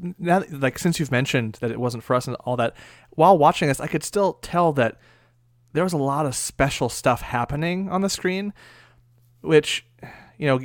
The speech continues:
we've been digging at it, but seeing Diana Ross as the main character, as Dorothy, and singing, and finally, like,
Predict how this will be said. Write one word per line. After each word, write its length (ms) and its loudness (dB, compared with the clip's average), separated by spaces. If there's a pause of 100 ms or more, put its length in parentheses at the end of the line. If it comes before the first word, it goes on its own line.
we've 180 2
been 140 0
digging 320 2
at 140 4
it, 120 -4
but 220 0 (720)
seeing 400 -2
Diana 340 -2
Ross 340 2
as 240 -8
the 100 -4 (140)
main 180 -4
character, 400 -2
as 140 -6
Dorothy, 560 2 (520)
and 160 -8
singing, 360 0
and 180 -4
finally, 280 -2
like, 220 -2